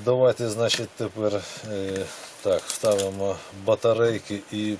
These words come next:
подивимося, спробуємо стартанути і подивимося, чи подається напруга на сам двигун. Тому що буває таке, що і транзистор у нас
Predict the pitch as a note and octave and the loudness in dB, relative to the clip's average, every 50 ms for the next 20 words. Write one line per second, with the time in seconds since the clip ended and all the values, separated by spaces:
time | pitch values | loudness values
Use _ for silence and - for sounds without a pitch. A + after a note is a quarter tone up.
0 | - - - - - - - - - - A2 G#2+ G2 A#2 A2+ G#2+ G#2 G#2 G2+ G2+ | -8 -16 -20 -20 -20 -20 -20 -10 -2 -2 0 0 2 0 2 2 2 2 2 2
1 | G2+ F#2 - - - G2 F#2+ - - - - - - - A#2+ A#2 A2 G2 G2+ G#2 | 0 -2 -2 0 2 2 2 2 0 -4 -6 -6 -6 0 2 2 2 4 4 4
2 | G#2 G2+ G#2+ G#2+ G2 - - A#2+ A2+ G2+ - - B2+ B2+ C3+ D3 E3 E3+ C#3 - | 4 4 2 0 -6 -4 0 0 0 0 0 -2 -2 -2 0 0 -2 -4 -4 -4
3 | - G2 F#2+ F#2+ G2 - A2 A2+ A#2 - - G#2 G2+ F#2 F#2 A#2 A#2+ A2 G#2 G#2+ | -6 -8 -8 -8 -10 -10 -10 -10 -10 -8 -6 -8 -8 -6 -4 -4 -4 -4 -2 -4
4 | G#2+ G#2 G#2+ G#2+ G2+ - - - G2+ G2+ F#2+ - - - - - G#2+ G2+ G2+ G2+ | -4 -4 -4 -4 -4 -2 -2 -2 -2 -2 -2 -4 -4 -4 -2 -2 -2 -2 -2 -4
5 | G2 F#2+ F2+ - - - - - - - - - - G#2+ F#2+ F#2+ G#2+ A2 A2 A#2+ | -6 -6 -6 -6 -8 -10 -10 -16 -20 -20 -14 -8 -6 -6 -4 -2 -2 -2 0 0
6 | A#2 A2 - - A2+ G#2 G2+ G2+ G2+ - - G#2+ A#2 A2+ G2 G2+ G#2 G2 F#2+ F#2+ | -2 0 0 0 0 0 2 0 0 0 -2 -4 -4 -2 2 2 2 2 2 0
7 | - - - G#2 G2+ G2 G2 F2 E2+ F#2 G#2+ G#2 F#2+ F#2+ F#2+ F2+ E2+ D2+ C#2+ - | 0 2 2 2 2 2 0 -4 -2 2 2 2 2 0 -6 -6 -6 -8 -10 -14
8 | - - - - - - F#2+ G2+ G2+ F#2+ - - G2+ F#2 F#2+ G2 F#2+ F#2+ F#2+ F#2 | -20 -20 -20 -14 -10 -8 -6 -4 -4 -4 -4 -4 -6 -4 -4 0 4 4 4 4
9 | F#2 F#2 - G2 F#2 - - C3+ C3 A2+ - - - G2+ G2 F#2+ G2+ G#2 A2+ A#2 | 4 2 -2 -6 -6 -4 -2 0 0 2 2 0 -2 -2 -6 -8 -6 -6 -6 -6
10 | - - G2+ G#2+ A2 G#2 F#2 F2+ F2+ F#2 F2 - - - - E2+ E2+ F2 F2 E2+ | -4 -4 -4 -4 -4 -4 -4 -6 -6 -6 -6 -10 -10 -6 -6 -6 -4 -4 -6 -4
11 | F2 F2 E2+ - - - | -4 -4 -2 -4 -4 -8